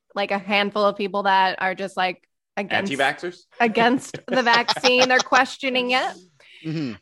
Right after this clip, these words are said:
Speaker 1: And then, um, so now I'm, like, here and everything's on lockdown. And, like, today I literally was, like, looking at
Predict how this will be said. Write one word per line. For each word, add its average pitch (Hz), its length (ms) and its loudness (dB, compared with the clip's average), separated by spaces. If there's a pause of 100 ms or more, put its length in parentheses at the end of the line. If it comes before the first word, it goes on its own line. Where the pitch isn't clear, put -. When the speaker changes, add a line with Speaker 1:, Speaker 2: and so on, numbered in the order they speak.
Speaker 1:
And 254 260 2
then, 254 540 2
um, 233 400 2
so 262 140 -4
now 254 280 6
I'm, 226 100 0
like, 208 280 -4 (460)
here 302 420 2
and 240 80 4
everything's 240 340 -2
on 226 120 -2
lockdown. 208 540 0
And, 196 100 -8
like, 196 200 -8
today 214 360 0
I 196 180 2
literally 196 320 -2
was, 196 120 -4
like, 208 160 -2
looking 208 260 -2
at 202 160 0